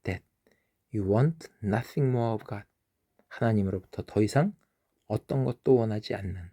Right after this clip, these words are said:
그것, 그것을 smugly indifferent, 그냥 현실에 안주하면서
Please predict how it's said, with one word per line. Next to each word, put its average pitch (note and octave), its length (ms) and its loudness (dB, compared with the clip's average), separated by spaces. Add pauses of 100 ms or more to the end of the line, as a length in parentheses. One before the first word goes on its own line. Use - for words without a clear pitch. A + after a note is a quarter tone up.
(720)
그것, - 320 -4 (460)
그것을 B2 540 -2 (280)
smugly B2 600 0
indifferent, - 760 -10 (460)
그냥 F#2 300 -10
현실에 A#2 400 -4
안주하면서 F#2+ 800 -4